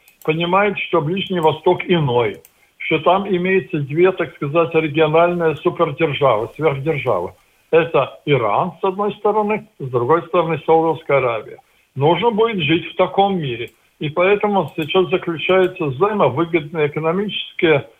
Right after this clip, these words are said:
отношения между, э, э, э, Персидским, э, странами Персидского залива с Израилем. Турция с Израилем ведёт экономические, э, активные отношения. Э, и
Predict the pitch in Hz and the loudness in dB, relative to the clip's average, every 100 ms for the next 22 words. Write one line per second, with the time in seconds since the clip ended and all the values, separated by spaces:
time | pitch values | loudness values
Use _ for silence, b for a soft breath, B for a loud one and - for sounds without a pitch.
0 | _ - 151 180 156 - 156 143 143 160 | _ -4 -2 -2 -2 0 0 2 2 0
1 | 190 185 175 160 160 160 170 156 147 - | 0 2 4 4 2 -2 0 2 0 0
2 | 151 143 147 156 143 135 131 - 143 131 | 0 0 -2 -4 0 0 -2 -6 -6 -2
3 | 170 - 156 151 - 151 135 135 143 120 | -2 -2 -4 -6 -4 -2 0 2 0 -2
4 | - 123 _ 165 165 156 160 143 165 147 | -8 -8 _ 2 4 2 -2 -4 -6 -4
5 | - 151 135 147 147 147 143 131 117 113 | 0 2 4 2 4 2 0 -4 -2 2
6 | 113 113 110 113 b b b b b _ | 4 2 0 -6 b b b b b _
7 | - 185 196 180 - 170 156 - - _ | 2 4 6 2 -2 0 2 0 -8 _
8 | 180 165 147 156 147 151 147 143 127 143 | -2 0 2 2 2 0 -2 -4 -4 -2
9 | 151 147 147 156 147 139 143 - - - | -2 -2 -4 -2 0 0 -2 -8 -10 -2
10 | 135 135 123 143 - 131 - 160 143 139 | 0 0 0 -4 -2 -4 -2 -2 0 2
11 | 139 139 143 135 - 143 131 127 b b | 2 2 -4 -4 0 0 0 -6 b b
12 | b b - 160 156 151 147 - 202 160 | b b 0 4 4 4 2 -2 -4 -2
13 | 156 147 | -4 -6